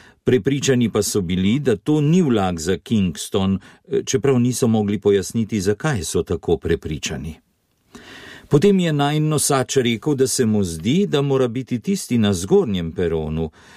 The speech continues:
Rekel je, da pozna vlak. Zato sva šla na zgornji peron in stopila k strojevodju in ga vprašala, ali pelje v Kingston. Rekel je, da zagotovo seveda ne more reči, ampak da se mu prav zdi, da ja.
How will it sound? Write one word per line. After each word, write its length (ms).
Rekel 420
je, 240
da 220
pozna 440
vlak. 500
Zato 340
sva 140
šla 200
na 160
zgornji 500
peron 380
in 140
stopila 460
k 60
strojevodju 880
in 180
ga 100
vprašala, 680
ali 240
pelje 400
v 120
Kingston. 720
Rekel 360
je, 200
da 140
zagotovo 680
seveda 460
ne 140
more 380
reči, 520
ampak 320
da 120
se 180
mu 180
prav 300
zdi, 280
da 160
ja. 320